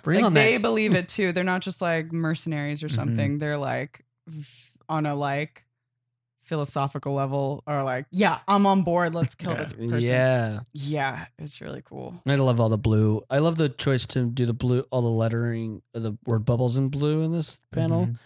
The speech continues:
Speaker 1: helps with that gold once, once we get a, our guy starts to bleed gold. <laughs>
Speaker 2: Yeah, is that, like, that color to me is, like, that choice of color to me is super unexpected. Like, it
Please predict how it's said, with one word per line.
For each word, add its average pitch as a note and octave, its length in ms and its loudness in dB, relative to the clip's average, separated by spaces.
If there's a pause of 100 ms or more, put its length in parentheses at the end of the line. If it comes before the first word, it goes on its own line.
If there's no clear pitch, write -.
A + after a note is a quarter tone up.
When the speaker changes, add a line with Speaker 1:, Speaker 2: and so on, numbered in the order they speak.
(220)
Speaker 1:
helps - 280 -2
with A#2 120 -2
that A#2+ 240 -4
gold A2+ 280 0
once, G#2+ 460 -6
once A2 300 -4
we A2+ 120 -2
get G#2 220 -6
a, G2+ 300 -6 (680)
our G#2+ 80 -8
guy G2+ 460 -6 (160)
starts - 320 -6
to - 80 -4
bleed G#2 260 -2
gold. F#2 480 -8 (140)
<laughs> - 160 0 (340)
Speaker 2:
Yeah, C#4+ 500 4
is - 160 2
that, A#3 280 2
like, G#3+ 360 0
that C#4+ 360 2
color A3 340 -2
to F#3+ 180 -6
me F#3+ 340 -2 (640)
is, E3+ 480 -4
like, E3+ 220 -4
that G3 260 2
choice G3+ 340 -2
of F3 140 -4
color D#3+ 320 -2
to D#3 160 -8
me D#3 260 -2
is D3 460 -6 (360)
super - 380 -2
unexpected. D3+ 800 -4
Like, D3+ 300 -2
it D3+ 240 -4